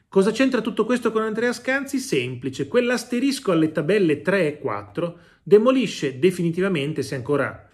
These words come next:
ce n'era bisogno, la favola del giornalista badante dei genitori vulnerabili. Anche fosse davvero la persona che assiste diligentemente gli avi, infatti Scanzi non avrebbe comunque diritto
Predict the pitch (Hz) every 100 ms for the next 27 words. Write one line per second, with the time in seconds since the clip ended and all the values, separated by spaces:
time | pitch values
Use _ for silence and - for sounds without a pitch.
0 | _ - 135 143 151 196 139 135 131 117
1 | 113 - - _ 180 202 196 202 190 170
2 | 151 143 147 170 202 156 147 - 147 135
3 | 165 131 120 120 117 117 123 117 131 131
4 | 139 127 120 127 131 127 107 101 107 107
5 | - _ - - _ - 226 269 214 160
6 | 220 226 - 156 147 131 208 156 127 117
7 | 117 127 - 202 147 143 120 - 226 190
8 | - 123 104 - - - 151 170 139 170
9 | 175 175 208 214 160 156 143 170 127 107
10 | 110 185 190 208 240 - 233 240 262 -
11 | 180 180 185 220 180 180 202 220 214 165
12 | 180 196 - 147 135